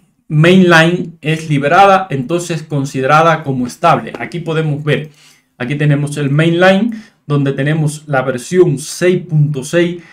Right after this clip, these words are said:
eh, guion R C tres. Esto significa que es el tercer release candidate de la versión seis punto seis.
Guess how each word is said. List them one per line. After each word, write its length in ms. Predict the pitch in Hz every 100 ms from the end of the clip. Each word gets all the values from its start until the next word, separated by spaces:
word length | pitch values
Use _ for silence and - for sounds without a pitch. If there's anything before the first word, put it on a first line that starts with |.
| _ _ _ -
eh, 680 | 135 127 123 120 117 113 -
guion 500 | 127 170 185 170 -
R 320 | 165 180 170
C 200 | 143 156
tres. 320 | - 185 202 156
Esto 280 | 147 156
significa 680 | 147 151 139 147 165 160 143
que 140 | 151 165
es 220 | 165 -
el 480 | 139 127 131 131 120
tercer 580 | 123 120 170 180 - - _ _ _ -
release 380 | 135 139 165 -
candidate 680 | 143 131 139 165 - -
de 120 | 139 131
la 100 | 123
versión 380 | 123 - 160
seis 260 | 151 165 160
punto 300 | 165 160 151
seis. 340 | 196 196 196